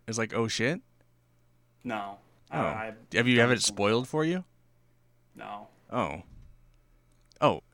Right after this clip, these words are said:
Speaker 1: all that sh-,
Speaker 2: <laughs>
Speaker 1: you should probably play through it then, 'cause it,
Speaker 2: <laughs>
Speaker 1: you sh-, 'cause, like, some of what you're talking about and some of the mechanics you're missing do come back.
Speaker 2: I know the blades are a thing.
Speaker 1: Yeah, so it, it plays like it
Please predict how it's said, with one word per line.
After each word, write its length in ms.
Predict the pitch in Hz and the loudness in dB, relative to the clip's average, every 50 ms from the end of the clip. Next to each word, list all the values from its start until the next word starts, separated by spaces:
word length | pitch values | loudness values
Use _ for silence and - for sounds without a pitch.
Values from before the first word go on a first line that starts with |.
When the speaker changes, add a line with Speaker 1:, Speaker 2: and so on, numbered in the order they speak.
| - - - | -18 -4 0
Speaker 1:
all 140 | - 185 220 | 2 4 4
that 160 | 233 208 - | 4 4 2
sh-, 160 | - 131 143 139 - - - | 2 0 -2 -2 -4 -10 -16
Speaker 2:
<laughs> 200 | - - - - | -18 -18 0 4
Speaker 1:
you 80 | 214 285 | 6 8
should 180 | - 381 302 | 8 8 8
probably 240 | 262 262 285 247 202 | 8 8 8 8 6
play 220 | 180 - 180 147 | 6 6 6 4
through 220 | 131 - 156 165 147 | 6 6 4 6 6
it 100 | 123 110 | 6 6
then, 180 | 113 107 107 | 4 4 4
'cause 200 | 107 147 151 156 | 4 2 2 2
it, 100 | 185 - - - 151 - - - - 285 - 466 453 466 | 0 -2 -2 -6 -8 -8 -8 -4 -2 4 4 6 6 6
Speaker 2:
<laughs> 480 | 440 - 415 - - - - - _ - | 4 2 0 -2 -2 -8 -20 -20 _ -2
Speaker 1:
you 120 | 170 190 | 0 0
sh-, 80 | 185 - - - - - | 0 -2 -4 -6 0 4
'cause, 220 | 214 196 180 185 | 4 6 8 10
like, 260 | 196 190 180 - - - _ _ _ _ _ _ _ _ _ | 10 8 8 6 -2 -14 _ _ _ _ _ _ _ _ _
some 480 | - - - - - - 233 269 247 | -14 -12 -2 2 4 4 6 6 6
of 80 | 202 175 | 6 6
what 100 | 165 156 | 8 6
you're 80 | 143 135 | 6 8
talking 320 | - 147 139 139 143 147 | 8 8 8 8 8 4
about 340 | 147 143 151 147 151 151 - - | 6 6 8 8 8 6 4 2
and 400 | - 131 131 127 127 123 123 123 | 2 2 4 4 4 2 2 2
some 140 | - - 139 | 2 2 4
of 40 | 139 | 4
the 60 | 131 | 4
mechanics 680 | 123 113 - - 123 123 123 127 135 131 - - - 120 - _ _ - | 4 2 4 4 6 6 6 4 2 0 -2 -4 -6 -8 -12 _ _ -4
you're 120 | 120 113 | -2 0
missing 540 | 107 104 110 117 - - 165 165 170 160 - - _ _ _ _ _ _ _ | 2 2 2 2 2 0 0 0 -2 -4 -6 -10 _ _ _ _ _ _ _
do 200 | 113 117 180 233 | 0 2 2 2
come 180 | - - 110 101 | 4 2 2 4
back. 440 | 95 113 107 - - - - - _ _ _ _ _ _ _ _ _ _ _ _ _ _ _ _ _ _ _ _ _ _ _ _ - - - - | 4 4 2 2 -4 -10 -16 -20 _ _ _ _ _ _ _ _ _ _ _ _ _ _ _ _ _ _ _ _ _ _ _ _ -20 -20 -2 2
Speaker 2:
I 120 | 139 147 | 4 6
know 140 | 165 208 226 | 6 8 8
the 100 | 226 202 | 6 6
blades 500 | 160 139 123 120 117 131 170 175 143 131 | 4 2 0 2 4 4 4 2 0 -4
are 120 | 113 101 | -4 -6
a 80 | 98 95 | -6 -10
thing. 260 | - - 95 92 - | -12 -14 -14 -14 -8
Speaker 1:
Yeah, 360 | - 165 202 233 196 131 101 98 | 2 6 8 8 8 8 6 4
so 200 | - - 151 156 | 4 6 8 8
it, 160 | 160 156 - | 8 8 6
it 240 | 170 175 165 160 - | 4 2 2 0 -4
plays 420 | - - 254 311 339 302 160 123 | 2 4 4 6 6 6 4 4
like 300 | 110 120 135 185 196 - | 6 6 6 6 6 2
it 280 | 98 80 92 113 117 | 0 0 0 -2 -4